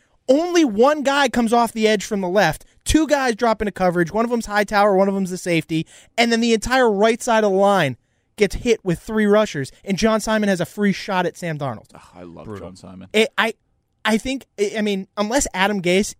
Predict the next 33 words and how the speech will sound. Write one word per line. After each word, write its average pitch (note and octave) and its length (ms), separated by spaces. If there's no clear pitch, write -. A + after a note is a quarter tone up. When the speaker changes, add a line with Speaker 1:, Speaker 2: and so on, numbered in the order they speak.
Speaker 1:
is A3 240
actually G3 400
a E3+ 40
smart E3+ 300
coach, C3 280
which C#3+ 120
I C3+ 60
don't F3 180
think G3 180
he F#3 160
is, A#2+ 240
there's F3+ 420
no G3 400
way D3+ 540
they D#3+ 180
game F3 360
plan C#3 480
enough D3 600
to - 80
help D#3+ 300
Sam D#3+ 280
Darnold D3 400
get D3+ 200
time D3+ 320
against D3 320
a C3+ 60
defense C#3 360
like C3 120
Jacksonville. D3 440
I C3+ 100
like C3+ 160
the A#2 60
pick. - 200